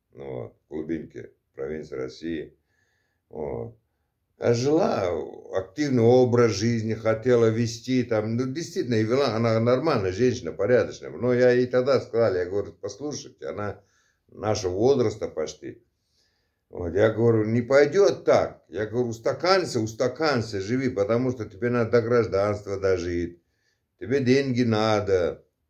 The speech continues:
Вот, здесь шикарная у тебя квартира, в хорошем районе, вокруг зелень, кругом".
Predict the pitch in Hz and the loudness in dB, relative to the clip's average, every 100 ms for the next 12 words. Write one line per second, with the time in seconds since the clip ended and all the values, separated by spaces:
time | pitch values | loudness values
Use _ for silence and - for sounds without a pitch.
0 | _ _ _ 85 82 71 - 85 131 123 | _ _ _ -6 -6 -6 -10 -2 0 0
1 | - - 110 139 143 127 113 117 117 117 | -6 -10 -2 2 2 2 -2 0 0 0
2 | 98 92 - - 98 90 123 147 160 143 | 0 0 -2 -10 -8 -4 2 4 4 2
3 | 135 123 120 113 110 95 82 73 - 95 | 2 0 2 2 2 -2 -6 -10 -12 -6
4 | 110 - 156 117 110 123 143 127 110 95 | -6 -4 -6 -6 0 4 4 4 0 -4
5 | 120 135 110 95 | -6 -4 -6 -10